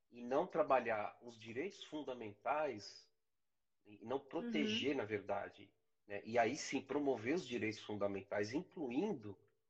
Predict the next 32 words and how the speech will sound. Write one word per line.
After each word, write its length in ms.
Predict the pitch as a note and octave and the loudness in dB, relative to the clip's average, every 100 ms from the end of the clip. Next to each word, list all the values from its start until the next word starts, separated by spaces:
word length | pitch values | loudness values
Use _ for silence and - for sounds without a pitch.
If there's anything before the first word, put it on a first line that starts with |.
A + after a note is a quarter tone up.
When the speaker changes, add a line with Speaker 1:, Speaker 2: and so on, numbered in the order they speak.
| - | -18
Speaker 1:
o 100 | B2+ | 0
da 120 | A#2 | 0
liberdade 600 | A2+ G#2+ G#2+ G2+ G#2 G2+ | 2 2 4 8 8 8
de 60 | G#2 | -2
consciência 680 | - G2+ - G2 G#2+ G#2 G2+ | -10 -10 -6 -2 -2 -2 -6
e 40 | |
liberdade 500 | G2+ G#2 G2 G2+ F#2+ | -2 -2 0 -2 -2
religiosa, 800 | G2 G2+ - G2+ A#2+ D#3+ C3+ G2+ _ _ _ _ | -18 -18 -10 -2 0 0 -2 -10 _ _ _ _
que 100 | E3 | -4
para 240 | - D3+ | 8 10
o 40 | B2 | 12
brasileiro 520 | B2+ B2 A#2 A#2 A2 | 10 10 6 8 8
é 100 | D3+ | 6
importante, 840 | G3+ C#3 G#2 - D3 F#3 - - _ _ _ _ _ _ - | 4 -4 -6 -8 -8 -8 -14 -20 _ _ _ _ _ _ -4
não 220 | G#3+ G#3 | 6 8
é 100 | A3+ | 8
só 200 | - D3 | 4 -2
uma 140 | A#2+ | -2
questão 420 | - A2+ - G#2+ G2 | -6 -10 -6 -6 -4
particular, 500 | G2+ - - G#2+ - | -4 -6 -8 -6 -6
singular 520 | - G2+ G2+ F#2+ F#2 | -10 -10 -6 -6 -6
de 80 | - | -10
cada 300 | G2+ G2+ G2+ | -8 -4 -2
um, 140 | G2+ | 0
ah, 340 | A2 D3 C#3+ - - - | 0 0 -4 -8 -20 -20
cada 200 | G#2+ G2+ | -12 -2
um 260 | D3+ E3+ | 0 0
tem 120 | E3 D3 | -2 -6
sua 220 | - C#3+ | -4 -4
religião 600 | C#3 B2+ - - D3+ D3 | -2 -4 -8 -2 -2 0
ou 220 | C#3+ D3 B2+ | 2 2 2
não. 380 | G#2+ A#2+ G#2+ | 0 2 -2